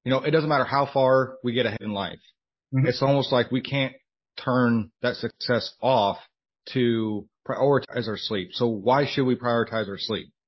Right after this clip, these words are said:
Speaker 2: Yeah, great question. So the, the thing is, like, it's impossible to be as productive or as effective as you want if you don't prioritize, prioritize your sleep, because your sleep is, as I mentioned, one of the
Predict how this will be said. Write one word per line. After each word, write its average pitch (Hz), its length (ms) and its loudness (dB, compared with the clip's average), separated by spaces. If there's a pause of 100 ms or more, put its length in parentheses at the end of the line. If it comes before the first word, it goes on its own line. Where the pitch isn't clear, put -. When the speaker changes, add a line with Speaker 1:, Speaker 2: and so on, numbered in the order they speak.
(420)
Speaker 2:
Yeah, 139 220 0 (360)
great 143 200 -2
question. 135 320 0 (220)
So 170 500 4
the, 175 240 8 (100)
the 175 180 2 (100)
thing 220 180 -2
is, 170 240 -6
like, 147 220 0
it's 156 200 -4
impossible 180 540 0
to 170 100 -2
be 160 260 4
as 135 200 -2
productive 139 640 -2 (520)
or 135 280 2
as 131 200 0 (260)
effective 135 640 -2 (100)
as 123 200 -2
you 127 80 0
want 127 380 2
if 127 160 -6
you 131 60 -6
don't 123 200 -2
prioritize, 120 480 -2 (320)
prioritize 120 560 -4
your 123 100 -8
sleep, - 280 -4 (160)
because 139 280 0
your 143 120 2
sleep 160 420 -2
is, 131 300 -6 (260)
as 131 160 -2
I 139 60 0
mentioned, 135 640 0
one 139 180 2
of 127 100 2
the 120 120 -4